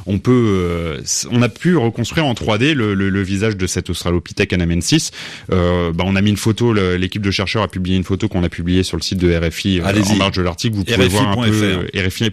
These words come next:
Speaker 1: point F R dans l'onglet sciences.
Speaker 2: Mm.
Speaker 1: <laughs> Et vous pouvez aller voir un peu à quoi, à quoi ressemblait justement cet ancêtre. Est-ce que c'était notre ancêtre en plus ? Ça, on ne sait pas, euh, puisqu'il y avait plein d'espèces d'Australopithèques, euh, à l'époque. Au début, on pensait que Anamensis afarensis,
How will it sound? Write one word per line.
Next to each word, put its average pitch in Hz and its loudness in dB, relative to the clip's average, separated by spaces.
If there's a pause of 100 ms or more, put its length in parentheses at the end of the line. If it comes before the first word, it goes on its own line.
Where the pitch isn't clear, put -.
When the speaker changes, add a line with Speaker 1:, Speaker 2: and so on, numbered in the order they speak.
Speaker 1:
point 101 0
F - -6
R 110 2
dans 95 0
l'onglet 90 0
sciences. 87 -2 (460)
Speaker 2:
Mm. - 2 (120)
Speaker 1:
<laughs> 156 4
Et 127 0
vous 110 -8
pouvez 117 0
aller 110 2
voir 117 0
un 107 -2
peu 120 0
à 107 0
quoi, 98 -2 (300)
à 85 -2
quoi 123 0
ressemblait 104 -2
justement 104 -4
cet 110 -8
ancêtre. - -4
Est-ce 143 0
que 180 0
c'était 165 -2
notre 147 -2
ancêtre 139 -4
en 117 -4
plus ? 113 -8
Ça, - -2
on 98 0
ne 92 0
sait 113 -2
pas, 160 -2 (600)
euh, 110 2
puisqu'il 110 -6
y - 2
avait 127 0 (180)
plein 160 0
d'espèces 139 0
d'Australopithèques, 117 -4 (100)
euh, 98 0
à 104 2
l'époque. 135 0
Au 131 0
début, 139 0
on 165 0
pensait 131 -2
que 127 -4
Anamensis 117 -2
afarensis, 107 -2